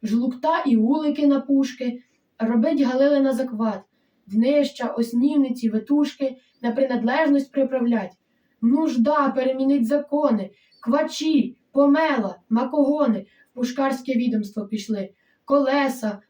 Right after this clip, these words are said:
бендюги і кари, і самії церковні мари в депо пушкарське й тягли. Держась воєнного обряду, готовили заздалегідь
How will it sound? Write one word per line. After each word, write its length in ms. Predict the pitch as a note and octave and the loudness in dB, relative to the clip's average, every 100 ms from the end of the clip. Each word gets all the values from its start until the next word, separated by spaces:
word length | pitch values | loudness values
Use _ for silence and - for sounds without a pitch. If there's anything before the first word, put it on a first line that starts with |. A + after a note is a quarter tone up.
| - | -2
бендюги 800 | A#3 B3+ C4 B3+ C4+ B3 - - _ | 0 0 2 2 2 0 -4 -12 _
і 140 | C4 | -6
кари, 540 | - C4 C4 A#3+ G3 F#3+ _ _ - | -4 -4 -2 -2 -4 -10 _ _ -2
і 100 | B3 | 0
самії 600 | C#4 B3+ B3 C4 D#4+ E4 | 0 -2 0 0 0 -4
церковні 720 | - B3 B3 E4+ F#4 E4 E4 | -2 -2 0 0 0 0 0
мари 500 | E4 D4 A3 F#3+ - _ G3 | 2 0 0 -4 -10 _ -6
в 40 | |
депо 240 | A3 C4 | -2 -2
пушкарське 640 | A#3+ A3 - A3+ G#3 - G#3 | 0 -2 -2 -4 -4 -6 -8
й 120 | G#3 | -4
тягли. 380 | G#3+ G#3 F#3 F3+ _ _ _ _ _ _ | -4 -4 -8 -12 _ _ _ _ _ _
Держась 580 | A3 A3 G3 C4+ D#4+ - | -2 -2 0 0 0 -2
воєнного 580 | A#3+ A#3+ C#4 C4+ B3 A3+ | -2 0 2 2 -2 -4
обряду, 680 | G3+ A3 A#3 C#4+ A#3+ C#4 - _ _ | -4 -2 0 0 2 2 0 _ _
готовили 680 | - G#3+ G#3 C4 D4 D#4+ D#4+ | -4 -4 -2 0 2 2 0
заздалегідь 720 | D4 D4 D4+ D#4 C#4+ D#4 C#4+ | -2 -2 -4 0 0 0 -2